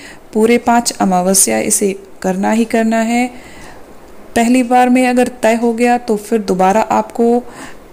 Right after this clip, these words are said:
अपने लिए वर नहीं मांगना है। उसके पश्च-, अ, पहली बार के बाद आपको भगवान का धन्यवाद करना है कि आपको उन्होंने आपकी पूजा का फल प्रदान किया, आपको वर प्रदान किया।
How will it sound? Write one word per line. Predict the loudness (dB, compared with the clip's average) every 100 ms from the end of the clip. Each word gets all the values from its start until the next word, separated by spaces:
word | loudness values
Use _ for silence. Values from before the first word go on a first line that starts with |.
| -4
अपने | -2 0
लिए | 2 4 2
वर | 2 0 2
नहीं | 2 4
मांगना | 2 2 -2 -2
है। | -2 -4 -6
उसके | -8 -4 -2
पश्च-, | -2 -4 -6
अ, | -6 -2 0 -2 0
पहली | 0 2 2
बार | 2 2
के | 0
बाद | 2 2 2 0
आपको | -2 0 0 0 -4 -16 -16 0
भगवान | 0 2 -2
का | 2 0
धन्यवाद | 2 0 0 0 0
करना | 0 -2 0
है | 0 0
कि | -2 -6 -8 -4
आपको | 0 0 -2 0 2
उन्होंने | 2 2 2 2 0 -4 -12 -16 -4
आपकी | 0 0 2 -2
पूजा | 2 2 2 2
का | -2 -2
फल | -4 -4
प्रदान | -2 0 0 -2
किया, | 0 0
आपको | 0 0 0
वर | 2 0
प्रदान | 0 0 2 0
किया। | 0 2 2